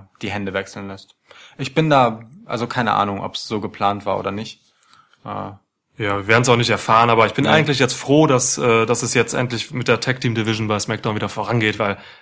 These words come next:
Speaker 2: Harper und Rowan, also die Bludgeon Brothers, haben, haben da schon ein bisschen Stagnation reingebracht, so, und New Day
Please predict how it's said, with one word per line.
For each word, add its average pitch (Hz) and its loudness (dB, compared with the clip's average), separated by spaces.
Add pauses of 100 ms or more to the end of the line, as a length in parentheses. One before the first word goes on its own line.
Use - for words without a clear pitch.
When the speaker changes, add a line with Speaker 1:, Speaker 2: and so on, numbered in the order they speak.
(120)
Speaker 2:
Harper 117 -4
und 107 -2
Rowan, 110 0
also 107 -4
die 107 -8
Bludgeon 113 -2
Brothers, 104 -4
haben, 104 -6 (320)
haben 156 -2
da 131 2
schon 120 0
ein 113 -4
bisschen 107 -4
Stagnation 110 -2
reingebracht, 101 -4
so, 110 -8
und 98 -10
New 120 -2
Day 107 -2